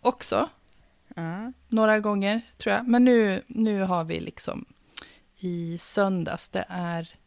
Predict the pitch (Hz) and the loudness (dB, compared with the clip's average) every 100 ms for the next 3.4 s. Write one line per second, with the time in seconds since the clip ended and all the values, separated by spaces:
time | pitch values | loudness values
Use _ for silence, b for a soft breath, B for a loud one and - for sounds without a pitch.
0 | b b b b b b b b b _ | b b b b b b b b b _
1 | _ 185 190 180 220 226 170 - 311 339 | _ -4 -2 0 0 -2 -4 -8 -8 -8
2 | - 185 220 - 220 b b _ 175 202 | -6 -4 -4 -6 -10 b b _ -6 -4
3 | - 202 - - | -2 -4 -4 -12